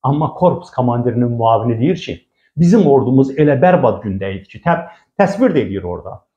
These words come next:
Deyir ki, e, deməli, zirehli gödəkçələr çatışmırdı, rabitə vasitələri çatışmırdı. Adicə, deməli, e, demək ki, silahlar çox pis vəziyyətdə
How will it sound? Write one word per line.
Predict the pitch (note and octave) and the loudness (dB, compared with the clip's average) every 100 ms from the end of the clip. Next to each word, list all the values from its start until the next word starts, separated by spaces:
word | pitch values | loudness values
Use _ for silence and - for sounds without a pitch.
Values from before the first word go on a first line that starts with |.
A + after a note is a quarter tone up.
| _ | _
Deyir | F3 E3+ - | -2 -2 0
ki, | D#3 C3+ - _ _ - | 0 0 -4 _ _ -4
e, | B2+ A2+ | 0 2
deməli, | C3 B2+ B2 A#2+ | 2 4 4 2
zirehli | D#3+ C3+ C#3 | 2 2 0
gödəkçələr | C3 B2 G#2+ - A#2 A2 | 0 0 -2 -4 -4 -4
çatışmırdı, | - G2+ B2+ - G2+ F#2 F#2 | -6 -8 -8 -8 -6 -4 -4
rabitə | F2+ A#2+ - D#3+ | -2 -2 -2 -2
vasitələri | C3 A#2+ - A#2 A#2 A2 | -2 -2 -4 -2 -2 -2
çatışmırdı. | G#2+ G2+ G2+ - G2+ F#2 F#2+ E2 _ _ _ - | -8 -10 -14 -12 -10 -8 -8 -10 _ _ _ 0
Adicə, | D#3+ E3 C#3+ D3 E3 E3 - - | 2 2 2 2 2 0 -14 -4
deməli, | D3 C3+ C3 C3+ B2+ - _ _ _ _ _ _ _ _ _ | -2 2 4 2 0 -12 _ _ _ _ _ _ _ _ _
e, | - C3 A2+ A2+ | -4 0 2 4
demək | B2 B2+ - | 4 2 0
ki, | - | -2
silahlar | - E3 D3+ E3 D3 - - _ _ | 2 2 4 4 2 -2 -14 _ _
çox | F#3 F3 | -4 -4
pis | - - | -8 -4
vəziyyətdə | D#3 B2+ C3+ B2+ D3+ | -2 2 0 0 2